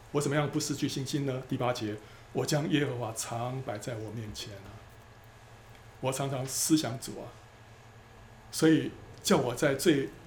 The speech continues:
最患难的时候呢，我没有失去信心。加勒跟约书亚为什么能够，呃，有这个信心能够，呃，跟他们说：“我们进去吧，我们可以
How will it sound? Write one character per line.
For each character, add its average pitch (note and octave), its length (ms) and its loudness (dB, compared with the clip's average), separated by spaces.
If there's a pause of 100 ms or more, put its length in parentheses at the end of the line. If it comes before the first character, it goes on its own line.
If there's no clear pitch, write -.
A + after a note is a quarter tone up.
(440)
最 F3 240 6
患 E3+ 300 4
难 D#3 100 4
的 C3+ 100 -2
时 B2+ 160 -2
候 B2 120 -2
呢， A#2 120 -4
我 G#2+ 200 -4
没 B2+ 120 -6
有 A2 120 -4
失 - 220 -6
去 A#2 180 -8
信 A2 220 -6
心。 G#2+ 300 -8 (1200)
加 E3+ 200 6
勒 F#3 140 12
跟 D#3 140 8
约 D#3 160 10
书 E3+ 200 4
亚 G#2+ 160 2
为 D#3 120 2
什 - 120 -4
么 A#2 80 -6
能 A#2 180 -6
够， A#2+ 280 0 (800)
呃， G2+ 340 -10 (640)
有 B2 120 4
这 D3+ 80 2
个 D3 80 6
信 C#3+ 180 0
心 C3+ 220 -4
能 A2 160 -4
够， A2+ 280 -6 (920)
呃， G2+ 300 -10 (640)
跟 D3 100 4
他 C#3 100 0
们 B2 80 -2
说 B2+ 180 -2
：“我 A#2 100 -2
们 A2 160 -8 (260)
进 D3+ 160 2
去 - 180 0
吧， G2 220 -4
我 B2 60 -8
们 A#2+ 100 -6
可 B2 80 -6
以 A2 60 -4